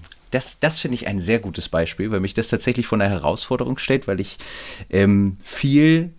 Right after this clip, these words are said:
nach dem Motto bewältige, es kommt alles so, wie es sein soll und es wird im richtigen Moment genauso passieren, wie es passieren soll. Und, ähm, wenn das jetzt dementsprechend so ist, dann ist das so. Und, ähm, deshalb würde, wäre da mein Handlungsplan tatsächlich, es auf mich zukommen zu lassen, auf meine,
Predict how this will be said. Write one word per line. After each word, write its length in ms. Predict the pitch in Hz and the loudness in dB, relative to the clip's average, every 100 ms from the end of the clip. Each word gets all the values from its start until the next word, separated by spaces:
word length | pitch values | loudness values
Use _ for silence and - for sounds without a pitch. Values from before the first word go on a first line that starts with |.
| - | -4
nach 180 | 120 | -2
dem 140 | - 113 | 0 0
Motto 240 | 127 - | 0 0
bewältige, 680 | 117 104 113 117 120 113 110 | 0 2 2 2 2 2 2
es 160 | 107 101 | 2 0
kommt 200 | - 127 | -2 -2
alles 220 | 117 104 | -2 0
so, 160 | 120 107 | 2 2
wie 60 | |
es 100 | 107 | 2
sein 320 | 95 90 95 95 | 2 2 2 2
soll 300 | 92 110 190 | 2 2 2
und 220 | - 110 | 0 -2
es 100 | - | -2
wird 140 | 110 | -2
im 80 | 104 | 0
richtigen 280 | 104 113 104 | -2 -2 -2
Moment 260 | 101 107 - | 0 0 0
genauso 380 | 92 95 113 110 | 0 2 0 -2
passieren, 420 | 117 - 113 98 | -4 -2 -2 0
wie 60 | |
es 80 | 101 | -2
passieren 380 | - 98 113 123 | -4 0 2 2
soll. 320 | 127 156 240 - - - - - | 2 0 0 -4 -12 -12 -14 -18
Und, 340 | - 107 113 113 | -2 4 4 4
ähm, 300 | 110 110 110 | 4 6 4
wenn 120 | 107 | 4
das 160 | 117 113 | 2 2
jetzt 300 | 117 - - | 0 -2 -10
dementsprechend 560 | - 117 110 - 107 101 | -2 0 2 0 -2 -2
so 80 | - | -2
ist, 180 | 117 - | -2 0
dann 120 | 104 | -2
ist 160 | - | -2
das 140 | 120 113 | -2 -2
so. 220 | 90 95 | -2 -2
Und, 500 | 139 - 101 101 110 | -4 -2 0 0 -2
ähm, 400 | 98 98 98 104 - _ - - _ - | -2 -2 -2 -4 -8 _ -14 -14 _ -4
deshalb 340 | 117 123 - | 0 -2 0
würde, 260 | 110 113 90 92 | 0 0 -2 -2
wäre 220 | 92 98 95 | -2 -2 -2
da 240 | 107 175 | -2 0
mein 260 | 214 139 113 | -2 -4 0
Handlungsplan 760 | 113 117 95 85 - 87 85 | 0 2 -2 -4 -2 0 0
tatsächlich, 560 | 85 85 - 104 - 156 | -2 -4 -2 -2 -2 -4
es 80 | 101 | -2
auf 220 | - 95 | -2 -4
mich 180 | 87 - | -6 -6
zukommen 600 | - - 131 - 156 165 | -2 -2 -2 0 0 0
zu 160 | - 143 | -2 -2
lassen, 420 | 139 151 165 165 | -2 -2 -6 -8
auf 380 | - 101 101 98 | -2 -2 0 0
meine, 560 | 95 90 90 90 87 | 2 2 2 2 0